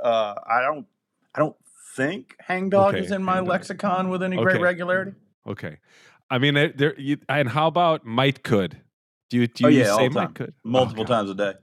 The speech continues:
Speaker 2: That drives
Speaker 1: Might
Speaker 2: me
Speaker 1: could
Speaker 2: crazy.
Speaker 1: be, might could do. Fixing to.
Speaker 2: <laughs>
Speaker 1: I do a lot of fixing.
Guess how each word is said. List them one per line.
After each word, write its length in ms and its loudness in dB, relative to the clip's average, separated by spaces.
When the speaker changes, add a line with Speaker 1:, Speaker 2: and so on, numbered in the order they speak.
Speaker 2:
That 160 -4
drives 200 0
Speaker 1:
Might 120 2
Speaker 2:
me 60 -8
Speaker 1:
could 80 -12
Speaker 2:
crazy. 240 -4
Speaker 1:
be, 280 -6
might 200 2
could 240 -2
do. 420 0
Fixing 420 2
to. 440 2
Speaker 2:
<laughs> 220 -14
Speaker 1:
I 40 -2
do 140 4
a 40 4
lot 160 4
of 80 -4
fixing. 400 -8